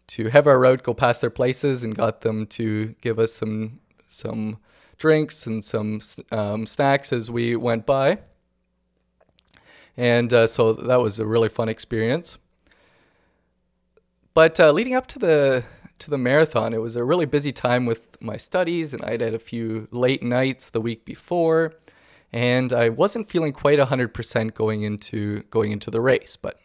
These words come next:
decided I'm gonna give it my best shot. First thirty K went really well. I, uh,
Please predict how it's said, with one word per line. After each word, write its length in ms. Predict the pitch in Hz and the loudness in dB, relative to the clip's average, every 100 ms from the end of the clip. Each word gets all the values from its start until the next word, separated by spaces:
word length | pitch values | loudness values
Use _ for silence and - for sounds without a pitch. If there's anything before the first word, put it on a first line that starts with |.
| _ - | _ -18
decided 420 | - 110 110 110 | -6 -4 -2 -2
I'm 140 | 107 | -4
gonna 160 | 107 104 | -6 -2
give 160 | 117 | -2
it 100 | 110 | 0
my 80 | 117 | -2
best 260 | 104 113 - | 0 0 0
shot. 440 | 160 165 175 - _ _ - - _ | 2 4 4 0 _ _ -20 -20 _
First 400 | - 156 - - | 2 2 2 2
thirty 260 | 143 131 | 4 4
K 320 | 117 - 117 117 | 0 0 2 2
went 260 | 110 113 | 0 -2
really 380 | 120 113 117 107 | -2 2 2 2
well. 480 | 104 101 101 104 101 _ _ | 0 -2 0 -2 -6 _ _
I, 300 | 117 101 98 | -8 -4 -4
uh, 260 | 98 98 | -4 -4